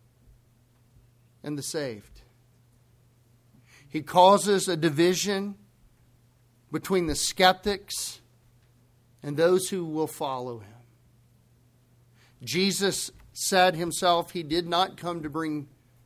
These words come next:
peace, but division.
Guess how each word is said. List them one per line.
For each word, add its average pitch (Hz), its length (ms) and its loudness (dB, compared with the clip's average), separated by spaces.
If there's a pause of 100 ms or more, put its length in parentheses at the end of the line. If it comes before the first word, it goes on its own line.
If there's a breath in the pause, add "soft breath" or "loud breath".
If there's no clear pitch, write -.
(140)
peace, - 640 -12 (1900)
but 143 100 -14
division. 143 420 -10